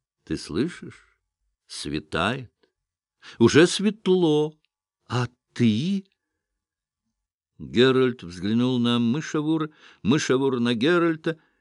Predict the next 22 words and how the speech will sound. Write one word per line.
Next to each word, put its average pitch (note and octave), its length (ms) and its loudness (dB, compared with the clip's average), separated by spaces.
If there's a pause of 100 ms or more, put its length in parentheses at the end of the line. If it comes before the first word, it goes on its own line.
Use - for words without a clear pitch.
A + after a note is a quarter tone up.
(140)
и A2+ 300 2
оба D#3+ 380 4
рассмеялись. G#2 960 -2 (840)
«Что - 320 -6
это G3 200 0
вас F#3 200 -6
так F3+ 240 -6
рассмешило, D#3+ 920 -6
волшебники?» A2+ 1000 -2 (760)
«Разве D3+ 420 2
не D3 200 0
видите?» F#3 720 -4 (540)
«Видим, D#2 680 -8
видим», B2 760 -2 (320)
заверил D#2+ 640 -2
Геральт. D#2+ 460 0 (1080)
«Мы A#2+ 220 2
ждали, B2+ 440 0
пока D#3+ 320 -2
ты F3+ 140 -2
сама C3+ 480 0
увидишь», D#3 760 -2